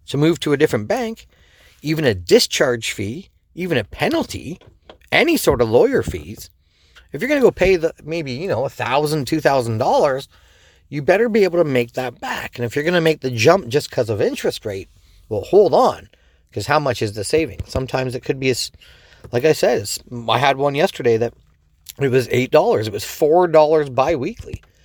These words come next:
So they thought, "Well, wait a minute." <laughs> They were only gonna take a three-year mortgage. They weren't even gonna make their costs back. So you wanna make sure it's worth it, folks. And that's exactly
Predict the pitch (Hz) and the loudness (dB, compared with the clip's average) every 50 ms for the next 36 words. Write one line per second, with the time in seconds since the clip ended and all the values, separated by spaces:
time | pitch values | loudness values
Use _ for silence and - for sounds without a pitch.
0 | _ _ _ _ _ _ _ _ - - 123 113 107 101 101 107 104 117 117 - | _ _ _ _ _ _ _ _ -4 0 0 2 0 0 -2 -4 -4 -4 -2 -2
1 | - 98 92 90 104 107 104 107 - 254 240 120 87 87 90 98 - - 110 - | -2 -4 -4 -2 -2 0 2 2 2 2 0 -4 -6 -6 -8 -10 -10 -12 -14 -6
2 | - 175 160 - _ _ _ _ _ _ _ _ - 117 127 139 139 135 131 120 | -6 -6 -6 -6 _ _ _ _ _ _ _ _ -2 0 2 2 2 2 2 2
3 | 120 120 117 104 - 120 110 104 - - 127 135 135 131 123 110 113 120 139 175 | 2 0 0 -2 -2 -4 -4 -4 -6 -4 -2 -2 2 2 2 2 4 4 4 4
4 | 208 151 110 107 107 - - _ _ 101 127 151 175 165 151 143 127 123 120 123 | 2 2 -2 -6 -6 -10 -16 _ _ 0 0 2 2 2 2 0 0 0 2 2
5 | 117 117 120 127 131 - - 104 104 - - 202 247 233 - - - - - 85 | 2 2 2 0 0 0 -4 -6 -4 -2 -2 -2 -2 -2 -4 -8 -12 -14 -14 -14
6 | 82 - - - - - 123 107 - - - _ _ - _ _ _ - 135 165 | -12 -12 -12 -12 -6 -4 -4 -4 -4 -6 -14 _ _ -20 _ _ _ 0 2 2
7 | 220 294 330 311 311 294 277 - - - - - 170 170 175 165 123 - - 123 | 4 4 2 -2 -2 -4 -4 -4 -6 -6 -2 0 2 2 2 0 -4 -6 -4 -2
8 | 131 139 123 - - - - - 110 101 117 - - 123 135 143 143 - 135 120 | -2 -2 -2 -4 -8 -8 -6 -4 -4 -4 -4 -6 -8 -8 -6 -6 -6 -6 -8 0
9 | 117 139 135 127 - - 117 110 101 | 2 2 2 4 2 -2 -4 -4 -6